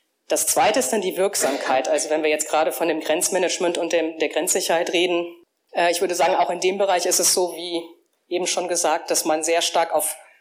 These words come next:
so Ad-hoc-Lösungen setzt und sehr viel kurzfristige Formate hat, unglaublich viel Training und Ausstattung im Bereich Grenzmanagement und Sicherheit. Und da gibt es,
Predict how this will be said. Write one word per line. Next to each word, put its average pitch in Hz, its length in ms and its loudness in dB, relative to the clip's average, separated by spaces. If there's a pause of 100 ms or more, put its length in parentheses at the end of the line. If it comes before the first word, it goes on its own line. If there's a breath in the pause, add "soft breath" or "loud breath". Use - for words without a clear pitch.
(120 loud breath)
so - 240 -2
Ad-hoc-Lösungen 190 1160 -2
setzt 180 400 0
und 165 180 -4
sehr 160 140 0
viel 160 140 -6
kurzfristige 202 680 -2
Formate 165 500 0
hat, 170 260 -2 (500 loud breath)
unglaublich 180 580 0
viel 170 220 -2
Training 170 420 0
und 151 160 -2
Ausstattung 202 640 0
im 185 100 -6
Bereich 180 420 -2
Grenzmanagement 175 880 0
und 175 100 -4
Sicherheit. 185 540 0
Und 170 200 -2
da 165 160 2
gibt - 180 -4
es, - 320 0